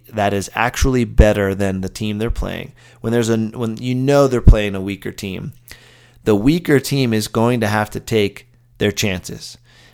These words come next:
And so that's really the sign of a se-, that, that separates a good team from a, from a real average team,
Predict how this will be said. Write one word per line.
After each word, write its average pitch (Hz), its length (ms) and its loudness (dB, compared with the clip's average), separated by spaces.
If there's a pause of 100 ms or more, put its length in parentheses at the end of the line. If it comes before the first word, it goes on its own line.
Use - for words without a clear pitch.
(100)
And 117 420 -2
so 123 280 4
that's 170 340 4
really 175 220 2
the 123 160 0
sign 110 420 0
of 104 140 -4
a 98 40 -4
se-, - 520 -8
that, 139 240 0
that 143 160 -2
separates 113 720 -2
a 104 280 -2
good 123 320 0
team 110 300 -2
from 104 240 -6
a, 98 220 -8
from 107 360 -4 (540)
a 127 140 2
real 123 320 4
average 101 480 0
team, 98 360 -6